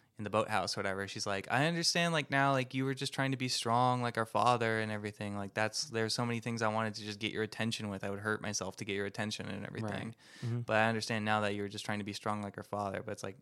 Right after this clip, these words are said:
Speaker 1: well, he's obviously doing it wrong 'cause
Speaker 3: No.
Speaker 1: Vito is still a kind-hearted man, especially to his
Speaker 2: Yeah.
Speaker 1: family.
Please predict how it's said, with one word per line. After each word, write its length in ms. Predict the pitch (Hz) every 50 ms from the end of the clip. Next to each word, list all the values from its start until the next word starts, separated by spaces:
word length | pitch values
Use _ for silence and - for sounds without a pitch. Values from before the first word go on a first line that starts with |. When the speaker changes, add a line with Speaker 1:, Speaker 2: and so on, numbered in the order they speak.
| _ -
Speaker 1:
well, 140 | 104 104
he's 200 | 107 107 104 - -
obviously 340 | - 107 117 123 120 - 110
doing 320 | 104 - - 95 113 117
it 100 | 107 - - 55
wrong 300 | 60 71 - - - -
'cause 320 | 117 117 117 117 120 120
Speaker 3:
No. 160 | 120 117 110 -
Speaker 1:
Vito 240 | - 117 110 117 113
is 60 | 113
still 160 | - - 117
a 40 | 113
kind-hearted 480 | - 113 110 110 104 117 113 110 110 104
man, 300 | 95 95 98 107 113 107
especially 340 | 107 98 - - 104 - 104
to 120 | 98 98 95
his 120 | 98 98
Speaker 2:
Yeah. 140 | 101 104 101
Speaker 1:
family. 340 | 101 98 101 104 110 113